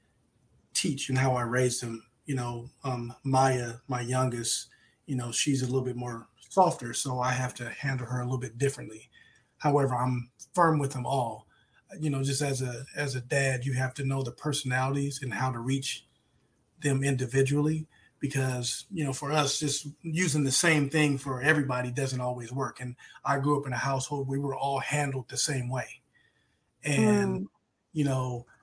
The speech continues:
Speaker 1: there's always been, you know, in, in the era I grew up in, there was always been, like, this mold that, you know, the, you s-, spare a rod, spoil a child, right? And this, we were all raised that way,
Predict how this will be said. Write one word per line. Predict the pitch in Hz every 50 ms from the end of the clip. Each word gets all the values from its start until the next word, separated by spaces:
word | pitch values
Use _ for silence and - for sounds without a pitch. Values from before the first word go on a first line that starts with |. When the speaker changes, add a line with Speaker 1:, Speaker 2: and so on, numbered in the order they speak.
| _ _ -
Speaker 1:
there's | 156 147 139 135 127 120
always | 139 139 143 139 135 135 131 127 120
been, | 123 123 143 139 135 135 131 123 127 127 120 - _ -
you | 160 143
know, | 135 127 127 131 131
in, | 131 131 131 127 123 123 131 - _ _ _ -
in | 139
the | 135 135
era | 143 147 139 131 131
I | 135 135
grew | 127 135 131 135 135
up | 135 -
in, | 127 127
there | 131 131
was | 123 123
always | 131 135 131 131 123 117 120
been, | 123 135 127 127
like, | 127 123 127 127 -
this | 147 131 - - 127
mold | 135 139 143 139 135 127 123 120
that, | - 127 123 127
you | 131 135 131
know, | 123 123 120 113
the, | 127 127 123 123 120 123
you | 127 123
s-, | 117 - - - - _ _
spare | - - - - 170 165 156 147
a | 143
rod, | 143 143 143 139 139
spoil | - - 160 151 143 135 127
a | 120
child, | - - 147 143 131 123 120
right? | 123 127 127 127
And | 127 127
this, | 127 127 123
we | 156 160
were | 143 139
all | 139 143 139 139
raised | 131 143 151 190 202 - 135
that | 113 - -
way, | - - - - -